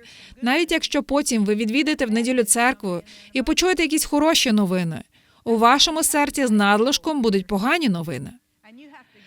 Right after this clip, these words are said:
Саме тому вам слід дисциплінувати себе і прокидатися вранці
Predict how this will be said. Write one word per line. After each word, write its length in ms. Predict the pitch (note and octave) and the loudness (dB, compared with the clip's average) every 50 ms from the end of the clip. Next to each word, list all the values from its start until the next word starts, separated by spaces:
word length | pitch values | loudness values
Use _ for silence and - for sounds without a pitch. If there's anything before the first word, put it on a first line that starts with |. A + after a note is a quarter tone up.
| - - | -18 -4
Саме 320 | - - C#4 C4+ C#4+ D4+ | -2 0 2 4 2 4
тому 320 | C#4 D4 C#4+ C#4 D4+ E4+ E4+ | 2 2 2 2 2 2 4
вам 180 | D#4+ C#4+ C4+ | 4 4 4
слід 280 | - - C#4+ D4 C4 A3+ | 2 0 0 0 0 2
дисциплінувати 880 | G#3+ C4+ - - - D4+ - C4+ C#4+ B3+ B3 A#3 G3+ A3 A#3+ C4 - C4 | 2 2 2 0 -2 -4 -2 0 0 2 2 4 4 4 2 2 0 -2
себе 420 | - - G3+ F3 D#3+ C#3 C#3+ - - - - - - _ - - _ - | -4 -2 -4 -6 -6 -8 -10 -12 -16 -20 -20 -20 -20 _ -20 -20 _ -2
і 140 | C4 C4+ C4+ | 0 0 2
прокидатися 680 | - D4 C#4 - C#4 A#3 B3+ C4+ D4 E4 D4+ - C4+ | 4 2 4 4 4 6 6 4 4 2 0 0 0
вранці 600 | A#3+ A3 A3+ G#3 A3+ C4 D4 C4+ - - F3 - | 0 2 2 2 2 0 -2 -4 -6 -8 -8 -10